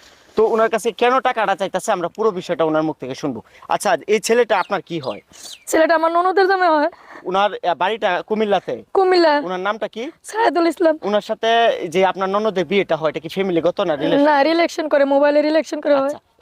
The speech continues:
Speaker 1: এখন আপনার কাছ থেকে সে টাকাটা কেন চাইতাছে?
Speaker 2: সে টাকাটা চাচ্ছে, আমি তার কাছে আমার একটা গোপনীয় কথা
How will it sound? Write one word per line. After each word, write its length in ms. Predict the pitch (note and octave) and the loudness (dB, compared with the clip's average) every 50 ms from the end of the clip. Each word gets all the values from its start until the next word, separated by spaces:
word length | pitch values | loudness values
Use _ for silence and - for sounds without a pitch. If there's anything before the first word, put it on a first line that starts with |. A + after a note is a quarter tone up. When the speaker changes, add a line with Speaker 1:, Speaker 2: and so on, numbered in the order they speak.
| - | -2
Speaker 1:
এখন 140 | G3+ G#3 G#3+ G#3+ | -2 0 0 -2
আপনার 280 | A3+ A3+ A#3+ B3+ A#3+ | -2 -2 -2 -2 -2
কাছ 120 | A3+ A3 - - | 0 -2 -4 -4
থেকে 120 | - G#3+ G3+ - | -4 -4 -2 0
সে 80 | A#3 A3 | 0 0
টাকাটা 340 | E3+ - G#3+ - A#3 G3 F3 | 2 0 -2 -2 -2 -4 -2
কেন 160 | - E3+ D#3 D3+ | -2 -2 -4 -4
চাইতাছে? 380 | - D#3 C#3 - B2+ A2+ - - | -4 -6 -6 -6 -8 -10 -8 -10
Speaker 2:
সে 180 | - - E4 D#4+ | -2 0 0 2
টাকাটা 360 | - F4 E4+ E4 F4+ E4 E4 D#4+ | 2 2 2 2 4 2 2 2
চাচ্ছে, 340 | - E4+ E4 E4 - - F4 F4 E4+ | 2 0 0 0 2 2 2 4 4
আমি 120 | D#4+ E4 E4 - F4 | 2 0 0 0 2
তার 140 | D#4+ D#4 D#4+ D#4 - | 4 4 4 2 0
কাছে 180 | E4 D#4 - F4+ | -2 0 0 0
আমার 160 | D#4+ D#4 D#4 D4 | 2 2 2 2
একটা 100 | - D#4+ C#4+ D4 | 2 0 0 0
গোপনীয় 380 | D#4+ - E4+ E4 D#4+ E4+ F4 E4+ - E4+ | 0 0 0 0 0 -2 -4 -2 0 0
কথা 220 | D#4+ - - D#4+ | 0 2 2 2